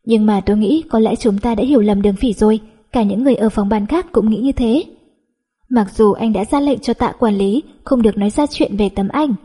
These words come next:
nhưng sau khi Đường Phỉ đi thì mọi người ai cũng biết chuyện này. Chương mười chín. Tuy đã nói rằng không được nhắc đến, nhưng Tề Giá Hách vẫn tò mò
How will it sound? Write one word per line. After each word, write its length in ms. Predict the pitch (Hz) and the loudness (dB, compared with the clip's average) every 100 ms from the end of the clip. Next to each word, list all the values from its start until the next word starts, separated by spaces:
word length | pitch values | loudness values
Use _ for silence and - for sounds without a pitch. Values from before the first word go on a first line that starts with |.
| _ _ _ | _ _ _
nhưng 180 | 226 208 | 0 0
sau 160 | 202 208 | 0 -2
khi 180 | 233 214 | -2 0
Đường 180 | 202 185 | 0 0
Phỉ 160 | 214 | -2
đi 260 | 190 277 277 - - | 2 0 0 -8 -4
thì 120 | 311 | 0
mọi 180 | 226 196 | 2 2
người 220 | 214 196 | 2 0
ai 200 | - 208 | 0 -4
cũng 160 | 202 185 | -2 -2
biết 140 | 339 | -2
chuyện 260 | - 302 202 | 0 -2 0
này. 280 | 208 196 190 _ _ _ _ _ _ _ _ _ _ _ _ _ _ _ _ _ _ _ _ _ _ _ _ _ _ _ | 0 -2 -6 _ _ _ _ _ _ _ _ _ _ _ _ _ _ _ _ _ _ _ _ _ _ _ _ _ _ _
Chương 380 | - 269 247 226 | -4 0 2 2
mười 180 | 226 214 | 0 0
chín. 400 | 214 233 208 269 - - _ _ _ _ _ _ - | -2 -2 -2 -2 -6 -16 _ _ _ _ _ _ -2
Tuy 140 | 233 | 0
đã 120 | 202 | 0
nói 240 | 220 208 202 | -2 -2 -2
rằng 300 | 320 277 196 | -2 -2 -2
không 160 | 233 226 | -2 0
được 180 | 208 233 | 0 0
nhắc 200 | 339 277 | -2 0
đến, 280 | 220 208 339 - _ 247 | 0 0 -4 -10 _ -2
nhưng 180 | 240 196 | -2 0
Tề 160 | 226 202 | 0 0
Giá 140 | 220 | -2
Hách 260 | 277 349 233 | -2 -4 -2
vẫn 180 | 214 | -2
tò 160 | 277 247 | 0 0
mò 200 | 208 | 2